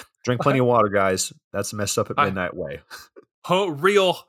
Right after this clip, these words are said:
Speaker 2: re-, real Messed Up at Midnight homies hydrate.
Speaker 1: So Leonard goes back to, um, so yeah, he's in room three oh four now.
Speaker 2: Mm-hmm.
Speaker 1: Um,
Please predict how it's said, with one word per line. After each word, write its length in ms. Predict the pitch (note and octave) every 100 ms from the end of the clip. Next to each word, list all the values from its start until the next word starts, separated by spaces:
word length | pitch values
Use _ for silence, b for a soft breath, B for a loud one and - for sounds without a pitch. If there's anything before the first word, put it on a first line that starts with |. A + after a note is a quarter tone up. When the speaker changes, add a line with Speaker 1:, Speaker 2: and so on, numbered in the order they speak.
| _ _ -
Speaker 2:
re-, 460 | C3+ G#3 G3 F3 C3+
real 240 | F3+ F3+
Messed 320 | D#3+ E3 D#3+ E3+
Up 160 | -
at 140 | D#3+ D3
Midnight 420 | D#3+ D#3 D#3 D3+
homies 460 | D#3 D#3+ D3+ C#3+
hydrate. 640 | - F3 D3+ D3+ D3 C#3 C#3+ - - _ _ _ _ _ _ _ B B B _
Speaker 1:
So 160 | - A2+
Leonard 240 | C#3+ D#3
goes 180 | C#3 B2
back 220 | A2+ A2+ A2+
to, 320 | G#2+ E2+ G2
um, 340 | F#2 F2+ F2 -
so 140 | A2
yeah, 120 | F#2 - _ _ _ _ _ _
he's 120 | A2+
in 80 | C3+
room 160 | D3 C3
three 180 | C#3+ C3+
oh 60 |
four 260 | B2+ A#2+ A2
now. 360 | G#2+ G#2 G#2+ - _ _ _ _ _ _ C#3
Speaker 2:
Mm-hmm. 200 | A2+ A2
Speaker 1:
Um, 600 | G2+ F#2+ F2+ F2 D#2+ D#2